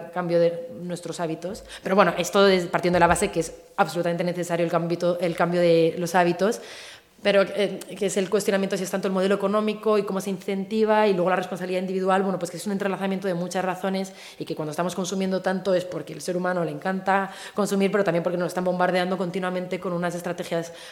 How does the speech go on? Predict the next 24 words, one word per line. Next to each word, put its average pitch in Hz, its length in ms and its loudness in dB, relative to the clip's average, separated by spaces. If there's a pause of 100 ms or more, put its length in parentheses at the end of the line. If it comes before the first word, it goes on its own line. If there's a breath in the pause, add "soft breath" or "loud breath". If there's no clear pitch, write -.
propagandísticas 170 720 0
o 170 100 -2
publicitarias 165 640 -2
que 175 80 -6
te 165 100 -6
llevan 165 260 0
a 151 180 -2 (160 loud breath)
ese 165 160 -4
hiperconsumo, 160 680 -6
esa, - 280 -14
¿no? 170 120 -6
Entonces, 170 520 -6 (260 loud breath)
bueno, 175 260 0
balan-, 165 380 0 (320)
eh, - 400 -16
establecer 185 480 -8
un 196 80 -2
balance 196 680 0
yo 190 100 -8
creo 190 180 -6
que 185 200 -2
sensible 180 560 -4
o 170 80 -2
crítico 190 560 -2